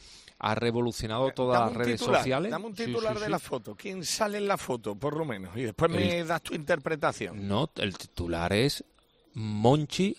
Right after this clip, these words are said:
Speaker 1: abraza la vía Baltasar.
Speaker 2: <laughs> Monchi abraza la vía Baltasar, ¿no? Es
Speaker 1: Sí.
Speaker 2: el titular de
Speaker 1: O, o
Speaker 2: Perfecto.
Speaker 1: la vía, o la vía Baltasar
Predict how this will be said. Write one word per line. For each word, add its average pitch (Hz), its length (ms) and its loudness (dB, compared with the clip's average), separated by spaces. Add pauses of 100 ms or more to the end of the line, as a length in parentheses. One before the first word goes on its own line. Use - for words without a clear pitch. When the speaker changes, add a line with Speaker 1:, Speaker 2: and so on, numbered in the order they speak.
(160)
Speaker 1:
abraza 110 680 4 (1400)
la 107 260 6
vía 101 220 4
Baltasar. 92 520 2 (720)
Speaker 2:
<laughs> - 1800 -6
Monchi 208 500 0
abraza 190 460 4
la 175 120 4
vía 165 200 2
Baltasar, 113 640 -4
¿no? 160 120 -8 (220)
Es 127 100 -4
Speaker 1:
Sí. 139 60 -2
Speaker 2:
el 170 100 -6
titular 127 440 -4
de 127 160 -4
Speaker 1:
O, 196 260 12 (280)
o 190 180 10
Speaker 2:
Perfecto. 175 240 2
Speaker 1:
la 127 140 6
vía, 156 400 6
o 196 300 8
la 127 260 2
vía 143 220 2
Baltasar 147 720 2